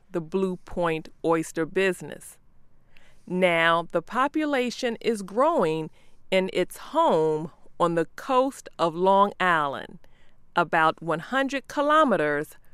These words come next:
from New York City. When the huge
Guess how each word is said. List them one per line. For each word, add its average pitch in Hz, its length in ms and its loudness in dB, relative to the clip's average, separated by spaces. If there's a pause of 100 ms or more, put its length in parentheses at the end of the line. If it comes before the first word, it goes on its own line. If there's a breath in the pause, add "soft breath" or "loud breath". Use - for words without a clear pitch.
(200)
from 170 260 0
New 190 80 0
York 196 460 2
City. - 480 -4 (1120)
When 202 340 2
the 196 140 4
huge 339 600 0